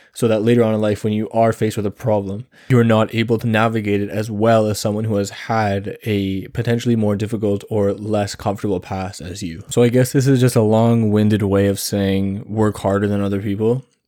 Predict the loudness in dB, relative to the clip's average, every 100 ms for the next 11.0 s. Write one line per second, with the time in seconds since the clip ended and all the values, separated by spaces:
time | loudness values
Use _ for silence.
0 | -4 -2 -2 0 0 0 -2 -2 -2 0
1 | 0 0 -2 -2 -4 -6 -6 -6 -8 -4
2 | -4 -2 -4 -4 -6 -6 -6 -4 -4 -4
3 | -4 -4 -2 0 2 2 0 -2 0 0
4 | -2 -2 -2 -2 0 0 0 -4 -6 -4
5 | -2 -2 -2 -2 -2 -4 -4 -8 -4 -2
6 | 0 -2 0 2 2 2 0 0 0 -2
7 | -2 0 0 0 -2 -2 0 -2 0 -4
8 | _ -4 0 0 -2 -12 _ _ 0 4
9 | 4 2 -2 -2 2 2 2 0 -2 -6
10 | _ _ _ _ -14 -2 0 0 -2 -16